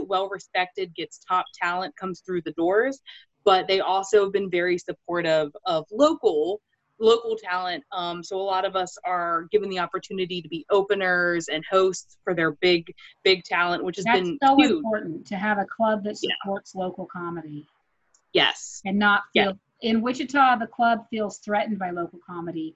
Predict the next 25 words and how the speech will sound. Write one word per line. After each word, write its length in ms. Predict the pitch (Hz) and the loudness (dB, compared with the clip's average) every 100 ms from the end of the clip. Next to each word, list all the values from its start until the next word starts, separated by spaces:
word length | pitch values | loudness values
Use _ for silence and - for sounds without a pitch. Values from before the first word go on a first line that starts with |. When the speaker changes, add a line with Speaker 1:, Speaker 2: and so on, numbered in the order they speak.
| _ 160 | _ -4
Speaker 2:
and 180 | 147 147 | 0 2
Speaker 1:
Mm. 80 | 139 139 143 | 2 2 0
Speaker 2:
actually 360 | - 226 220 | -4 -6 -4
will 260 | 202 208 190 | 0 0 0
ban 420 | 190 180 208 226 | -2 -2 0 0
you 280 | 196 175 175 | 0 -4 -6
from 240 | 190 175 175 | -6 -6 -6
doing, 480 | 185 185 185 190 - _ - | -6 -4 -6 -8 -12 _ -8
from 220 | 208 202 | -4 -2
the 80 | 175 | -4
club 500 | - 208 214 196 185 | -2 2 4 2 0
if 240 | 202 185 - | -8 -10 -8
you 260 | 185 175 - | -6 -4 -4
open 580 | 190 185 202 175 170 - | -4 -4 -6 -6 -6 -6
a, 240 | 165 165 160 - _ _ - | -4 -4 -6 -10 _ _ -14
if 160 | 180 | -6
you 100 | 202 | -6
start 300 | 190 214 190 | -4 -2 -2
producing 500 | - 190 196 196 185 | -4 -8 -8 -6 -6
a 60 | 170 | -6
show 560 | - 202 185 185 175 175 | -8 0 0 0 -2 -8
too 200 | - 185 | -8 -10
close 300 | - 180 170 | -8 -8 -8
to 140 | - 165 | -10 -14
them. 340 | 151 147 147 | -12 -10 -12